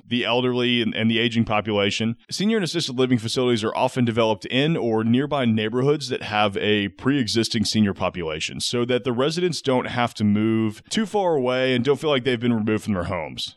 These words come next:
These projects can offer residents a much higher level of support than the other types of multifamily, which can be on-call or in-house medical professionals and nursing staff,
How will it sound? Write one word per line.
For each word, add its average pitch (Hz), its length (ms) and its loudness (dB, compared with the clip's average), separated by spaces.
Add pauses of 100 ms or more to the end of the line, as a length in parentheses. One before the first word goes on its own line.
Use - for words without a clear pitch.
(120)
These 160 260 2
projects 135 640 -2
can 117 240 0
offer 117 340 -2
residents 113 640 0
a 107 200 0
much 127 380 0
higher 113 460 0
level 107 360 2
of 101 120 -2
support 104 460 -4 (140)
than 117 280 0
the 110 160 0
other 113 200 -2
types 107 360 0
of 98 80 -6
multifamily, 107 720 0
which 131 200 -4
can 143 180 0
be 139 480 0 (180)
on-call 139 680 0
or 110 240 -2
in-house 120 400 0
medical 113 280 0
professionals 110 760 -2
and 95 260 0
nursing 120 320 2
staff, 117 540 -2